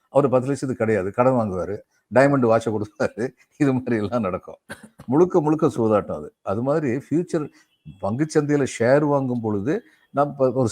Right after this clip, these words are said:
ஸ்டடி பண்றதுக்கு வாய்ப்பு இருக்கு. மியூச்சுவல் ஃபண்டுக்கு ஸ்டடி பண்றதுக்கு வாய்ப்பு இருக்கு. எஸ் ஐ பி, சிஸ்டமேட்டிக் இன்வெஸ்ட்-, இன்வெஸ்ட்மெண்ட் பிளான்ல ஸ்டடி பண்றதுக்கு வாய்ப்பு இருக்கு. பண்ணிட்டு அதுக்கப்புறம் பண்றாங்க. அதுக்கப்புறம் அந்த கம்பெனி ஒரு து-, துரதிர்ஷ்டவசமா சரியா பெர்ஃபார்ம் பண்ணாம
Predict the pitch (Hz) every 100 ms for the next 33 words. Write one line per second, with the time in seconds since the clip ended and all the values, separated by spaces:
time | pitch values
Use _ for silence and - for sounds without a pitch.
0 | - 120 139 123 110 92 98 98 - 85
1 | 92 123 131 117 110 104 104 147 - 117
2 | 113 104 90 92 92 - 85 - 92 -
3 | _ _ _ 110 - 135 113 98 135 135
4 | 139 131 127 104 110 107 107 107 123 120
5 | 101 110 104 143 - _ - - 156 202
6 | 170 160 175 123 143 131 87 - _ _
7 | _ _ - 156 196 180 147 147 123 110
8 | 101 92 135 - 110 151 196 220 202 180
9 | 175 185 180 - _ _ 139 135 123 123
10 | 160 170 170 151 165 147 127 143 - 113
11 | 131 123 110 113 113